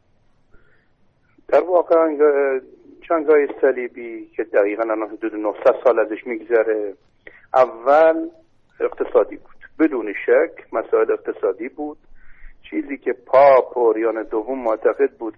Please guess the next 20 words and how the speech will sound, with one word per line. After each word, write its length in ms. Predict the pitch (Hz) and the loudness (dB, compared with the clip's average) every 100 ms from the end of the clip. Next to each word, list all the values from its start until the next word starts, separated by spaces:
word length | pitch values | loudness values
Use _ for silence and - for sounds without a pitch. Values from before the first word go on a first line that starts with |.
| - | -6
که 220 | 104 95 - - | -6 -6 -8 -4
شرق 380 | 135 139 127 - - | 0 0 -2 -4 -6
گنجینه‌های 600 | 117 107 107 107 104 120 | -6 -6 -10 -8 -4 -4
عظیمی 540 | 107 110 98 107 123 131 | -2 -4 -6 -12 -10 -6
داره، 380 | 139 135 139 - _ _ _ _ _ - | -4 -2 -4 -8 _ _ _ _ _ 0
توسعه 460 | 143 - 117 107 - | 0 2 2 0 0
طلبی 400 | 110 101 101 107 | -2 0 -4 -8
نیاز 420 | 98 98 107 117 131 | -8 -4 -4 -4 -4
داره، 360 | 135 131 127 - _ _ _ _ _ _ - | -2 -2 -6 -12 _ _ _ _ _ _ -8
اه، 60 | 110 107 - | -6 -6 -10
که 220 | - 117 113 _ _ _ - | -16 -12 -14 _ _ _ -6
امیرنشین‌های 1300 | 123 120 113 113 113 - - 110 107 120 156 170 151 | -4 -2 -4 -4 -12 -14 -14 -12 -10 -2 2 2 0
اروپای 720 | 123 110 113 - - 110 104 98 | -2 -2 -4 -6 -4 -2 -2 -4
غربی 520 | 104 101 104 127 170 | -4 -4 -4 -6 -4
رو 320 | 156 131 101 98 | -2 -2 -2 -4
معتقد 460 | 107 101 - 110 135 | -6 -6 -8 -8 -12
بودن 360 | 139 135 127 | -12 -12 -8
برای 220 | 113 113 120 | -6 -6 -6
توسعهٔ 520 | - 107 - 110 104 | -8 -10 -8 -8 -8
کارشون 640 | - 127 127 120 117 | -4 -2 -2 -4 -12